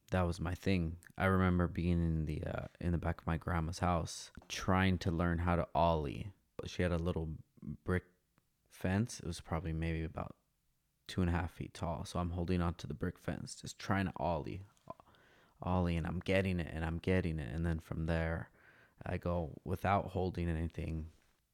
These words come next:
That was, like, life. Skating was life. And I'm sure for a lot of you guys, skating was life also. It's pretty much you skated, rode bikes, played a sport, or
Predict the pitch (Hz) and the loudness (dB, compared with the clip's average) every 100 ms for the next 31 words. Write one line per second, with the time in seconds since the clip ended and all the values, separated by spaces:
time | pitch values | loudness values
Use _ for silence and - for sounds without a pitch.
0 | _ - 98 - 90 82 82 87 73 - | _ 0 2 2 0 -2 0 0 -2 -6
1 | - - 95 95 95 87 82 80 92 85 | -10 0 2 4 4 2 0 2 4 2
2 | - 73 62 - - 85 90 - 110 98 | -2 -4 -4 -8 -6 -2 0 2 2 4
3 | 95 87 87 85 82 78 78 - - - | 2 4 4 2 0 0 0 -2 -6 -12
4 | - - - - 85 78 78 78 - 73 | -16 -18 -16 -8 -6 -4 -6 -6 -6 -4
5 | 62 - 60 64 - 62 - - _ - | -4 -4 -4 -4 -4 -6 -6 -14 _ -20
6 | - 110 101 90 85 85 - 90 87 87 | 0 4 6 6 2 -4 -2 0 2 2
7 | 82 80 85 - 82 85 80 - - - | 2 2 0 0 -2 -2 -4 -10 -14 -14
8 | _ _ _ _ _ _ _ _ - 92 | _ _ _ _ _ _ _ _ 0 2
9 | 87 - - 82 80 - _ _ _ _ | 2 -4 -4 -2 -2 -6 _ _ _ _
10 | _ 85 85 80 90 | _ 0 0 0 -4